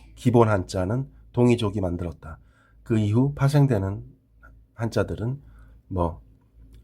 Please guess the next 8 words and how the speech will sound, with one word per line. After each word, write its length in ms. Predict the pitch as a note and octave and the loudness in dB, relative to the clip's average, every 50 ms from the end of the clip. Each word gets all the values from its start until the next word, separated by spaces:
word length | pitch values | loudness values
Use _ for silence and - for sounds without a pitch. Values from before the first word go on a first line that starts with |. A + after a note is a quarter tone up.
| _ _ | _ _
중원에서 380 | - A#2+ A2+ A2+ G#2 F#2 - E2+ | 2 4 6 6 6 4 0 -6
만들어질 440 | E2+ F2 F2+ F#2 F#2+ F#2+ F2+ - | -6 -6 -4 -4 -4 -4 -4 -6
수 120 | - - A2 | -6 -6 -6
있습니다. 560 | F#2 - - - F2+ F2 - D#2 F2+ A#2 - - _ _ _ _ _ _ _ - - - - - - | -6 -6 -10 -12 -12 -12 -12 -10 -12 -12 -12 -14 _ _ _ _ _ _ _ -20 -20 -20 -20 -20 -4
동이족이 580 | - B2 B2+ D3 E3+ D#3+ D#3 C#3+ C#3+ A#2+ G#2+ G2+ | 2 4 4 6 4 4 0 -2 0 0 -2 -2
오랑캐 400 | F2+ E2+ G2+ C#3 D3 D3 C#3+ C#3+ | -2 0 2 2 2 2 0 -2
이자다 300 | A#2+ - - G2+ F#2 F#2+ | -2 -2 -2 -4 -4 -2
하는데 420 | F#2+ A2+ B2+ A#2 F#2 F2 E2 F#2 | -4 -2 -4 -4 -4 -6 -8 -8